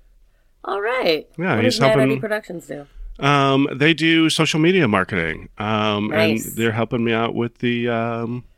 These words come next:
Speaker 2: I know a guy, so that's two beer cracks, uh, essentially. Four,
Speaker 1: Oh,
Speaker 2: three, three. We're at
Speaker 1: nice.
Speaker 2: three.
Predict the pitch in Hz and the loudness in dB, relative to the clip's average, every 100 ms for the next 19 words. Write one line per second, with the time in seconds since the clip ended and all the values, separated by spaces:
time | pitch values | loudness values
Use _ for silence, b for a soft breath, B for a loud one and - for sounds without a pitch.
0 | _ - 127 170 104 - 69 76 82 98 | _ 0 4 4 2 0 -6 -8 -8 -6
1 | 117 - - - 160 95 85 - 87 85 | -6 -6 -6 -2 -2 -2 -4 -4 -4 -4
2 | - 98 92 98 95 98 87 - 85 85 | -4 -4 -6 -6 -8 -8 -6 -8 -8 -12
3 | - - 220 - - 214 220 202 95 90 | -8 0 6 6 6 4 4 6 4 2
4 | - 202 117 104 123 - 175 160 104 87 | 0 2 2 2 0 -4 -8 -6 -8 -10